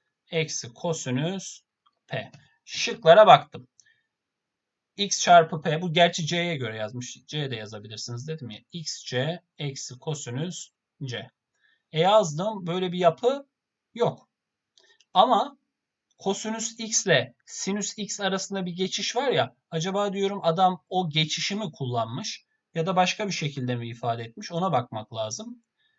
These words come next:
Başka bir şekilde mi ifade etmiş? Şurada y var. X, c, cos c. Sin c yazsam olmaz. Sin kareli bir şey yazmak lazım. Bunlar olmuyor arkadaşlarım ya. Muhtemelen şu kısmı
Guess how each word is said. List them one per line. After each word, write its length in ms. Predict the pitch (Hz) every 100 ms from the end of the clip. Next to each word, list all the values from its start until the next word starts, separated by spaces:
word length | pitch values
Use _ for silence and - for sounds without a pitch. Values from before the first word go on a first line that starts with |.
| _ _ _ _ _ _ _ _ _ _ _
Başka 340 | 147 156 - 165
bir 60 |
şekilde 420 | - 151 147 147
mi 120 | 165 127
ifade 420 | 120 120 120 120
etmiş? 640 | 117 - 147 185 196 202 - - - - - - - -
Şurada 260 | 139 131
y 320 | 131 135 143 127
var. 460 | 120 131 165 - 147
X, 240 | 131 -
c, 220 | - 127 127
cos 220 | 123 -
c. 280 | - 139 165
Sin 360 | - - 160
c 120 | 151 160
yazsam 600 | 156 143 - 185 233 226 _ _ _ -
olmaz. 360 | 208 156 123
Sin 180 | - 175
kareli 360 | 165 156 135 127
bir 40 |
şey 180 | - 120
yazmak 420 | 117 - 120 -
lazım. 380 | 120 120 170 196 _ _ _ _ _ -
Bunlar 260 | 160 160 165
olmuyor 460 | 165 151 127 120 120
arkadaşlarım 720 | 123 123 123 120 - 123 117
ya. 280 | 120 139 - _ _ _ -
Muhtemelen 480 | 151 - 156 143 147
şu 220 | - 160
kısmı 420 | 135 - 139 160